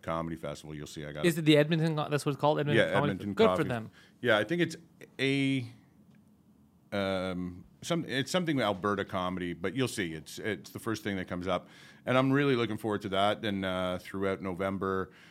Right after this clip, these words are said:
Speaker 1: a couple of shows here in Montreal for charities and, you know, different venues and stuff. I think we have a show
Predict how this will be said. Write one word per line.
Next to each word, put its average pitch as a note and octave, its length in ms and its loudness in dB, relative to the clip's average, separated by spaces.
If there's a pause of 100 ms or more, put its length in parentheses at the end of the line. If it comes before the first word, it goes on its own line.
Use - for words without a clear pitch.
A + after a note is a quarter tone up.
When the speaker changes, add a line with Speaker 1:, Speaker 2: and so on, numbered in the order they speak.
(140)
Speaker 1:
a - 40 -14
couple A2 240 2
of G#2 80 0
shows G2 340 0
here G2 140 -2
in F#2 60 -4
Montreal F#2 420 -2
for F#2 100 -8
charities G2 880 0
and, D#2 500 -6
you F2 80 -2
know, D#2 140 -6
different E2 340 -6
venues E2 600 -4
and D#2 100 -10
stuff. - 220 -10
I A#2 60 -2
think F3 200 -4
we A2+ 100 2
have A#2 140 2
a F#2 40 -2
show E2 440 -4